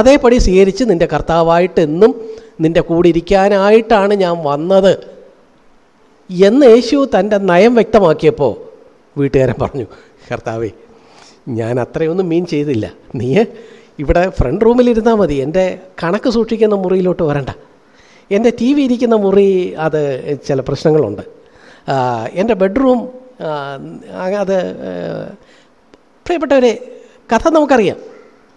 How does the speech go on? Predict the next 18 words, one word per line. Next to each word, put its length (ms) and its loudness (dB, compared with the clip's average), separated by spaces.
നമ്മളും 320 4
എന്താ 240 0
പറയുന്നത്? 420 2
നമ്മൾ 180 4
പറയുന്നത്, 520 4
"ദൈവമേ, 280 4
നീ 80 4
എൻ്റെ 200 0
രാജാവാണ്, 640 4
കർത്താവാണെന്ന്" 640 2
പറയുന്നു. 380 2
പക്ഷേ 360 -2
അത് 140 2
അതേപടി 540 2
സ്വീകരിച്ച്, 580 2
അക്ഷരാർത്ഥത്തിൽ 640 0
സ്വീകരിച്ച് 520 -2
കർത്താവ് 360 4